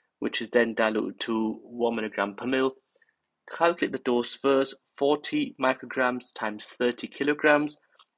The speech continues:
is one thousand two hundred micrograms, which is one point two milligrams. Now, we need to dilute the required volume, one milligram per mil. So if it's one milligram per mil,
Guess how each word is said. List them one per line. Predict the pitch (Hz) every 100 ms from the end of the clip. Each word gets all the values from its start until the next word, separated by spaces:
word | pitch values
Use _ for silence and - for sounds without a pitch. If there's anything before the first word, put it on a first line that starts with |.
| -
is | 123 123 120 - _ -
one | 123 127 127
thousand | 123 113 113 117 - -
two | - 117 120
hundred | - - 120 110 110 104 -
micrograms, | 123 127 - - 127 123 - 120
which | 113 - - -
is | 127 117 113 - _ _ _ _ -
one | 113 120 117
point | - 113 113 -
two | - 113 110 -
milligrams. | 113 117 107 107 101 101 - _ _ _ _ _
Now, | 123 127 131 123 - _ _ _ _ 135
we | 131
need | 151 156
to | 170
dilute | 127 139 147 139 135
the |
required | 127 123 135 131 120
volume, | 127 123 117 123 117
one | 123 123
milligram | 123 110 117 110 107
per | 117
mil. | 107 120 143 _ - - _
So | - 117
if | 113
it's | 120 -
one | 147
milligram | 151 143 - 131 127
per | 127
mil, | 113 123 -